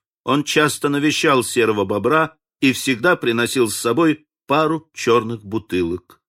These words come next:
Одно из свойств виски — разжигать жажду. Серый бобр испытал это. Его воспаленные слизистые оболочки и обожженный желудок требовали все больше и больше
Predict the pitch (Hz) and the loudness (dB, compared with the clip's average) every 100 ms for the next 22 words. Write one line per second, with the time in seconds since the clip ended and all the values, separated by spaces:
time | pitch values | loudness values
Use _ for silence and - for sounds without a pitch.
0 | _ _ - 98 87 120 113 - 110 156 | _ _ -6 -4 0 0 0 -2 0 0
1 | - - - _ - 90 107 - - 92 | 0 -8 -20 _ -14 -6 -6 -6 -8 -8
2 | 87 _ _ _ - 98 110 82 87 101 | -8 _ _ _ -8 -2 -2 -2 -2 -2
3 | 113 98 - - 85 113 107 - 98 98 | -2 -4 -8 -12 -6 -4 -4 -6 -16 -20
4 | _ _ _ _ _ _ _ _ _ _ | _ _ _ _ _ _ _ _ _ _
5 | _ - 151 135 123 131 120 104 _ _ | _ -2 2 4 4 2 2 -2 _ _
6 | - 113 123 - 90 78 73 - _ _ | -8 -6 -4 -2 -2 -4 -8 -16 _ _
7 | _ _ _ _ _ _ 95 117 135 131 | _ _ _ _ _ _ -2 0 2 0
8 | 131 131 143 135 135 - 127 135 123 - | 2 2 4 2 0 0 -2 0 -2 -2
9 | 131 120 117 123 135 - 143 135 _ _ | 0 2 2 2 0 -4 -8 -10 _ _
10 | _ - 107 123 107 120 135 135 113 123 | _ -4 2 2 2 2 2 2 2 2
11 | 123 139 139 - 95 123 147 143 143 147 | 4 2 -2 -6 0 2 2 2 0 0
12 | - _ - - 120 98 123 156 139 - | -4 _ -14 0 0 2 2 2 0 -4
13 | 160 143 127 104 127 120 120 120 | -2 -2 -2 0 0 0 -6 -8